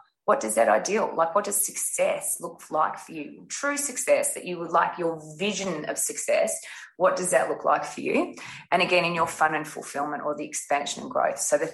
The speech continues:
the areas that tend to fall away when we are busy and overwhelmed and consumed by everything else that happens in your life. So what is your best, most funnest self? Who is that? Like, what,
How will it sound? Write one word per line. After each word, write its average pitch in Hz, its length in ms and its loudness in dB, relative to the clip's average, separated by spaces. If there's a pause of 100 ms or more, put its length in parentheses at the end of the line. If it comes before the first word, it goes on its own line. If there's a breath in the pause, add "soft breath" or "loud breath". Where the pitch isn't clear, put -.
the 156 140 -2
areas 156 300 4
that - 80 -12
tend - 180 -8
to 156 60 -16
fall 147 260 -6
away 143 240 -2
when 147 160 -8
we 143 140 -8
are 143 260 -2 (720 loud breath)
busy 175 340 -2
and 151 80 0
overwhelmed 147 460 0
and 143 100 -10
consumed 143 480 -8
by 139 280 2 (160)
everything 147 340 -6
else - 180 -8
that - 100 -8
happens 143 320 -8
in 143 100 -8
your 135 120 -6
life. - 260 2
So 180 300 6 (440 loud breath)
what 294 100 8
is 339 140 2
your 262 180 4
best, 147 420 0
most 160 300 -4
funnest - 720 -4
self? - 680 0 (380)
Who 294 120 -2
is 302 280 -2
that? 311 360 0 (200)
Like, 269 200 0
what, 294 300 0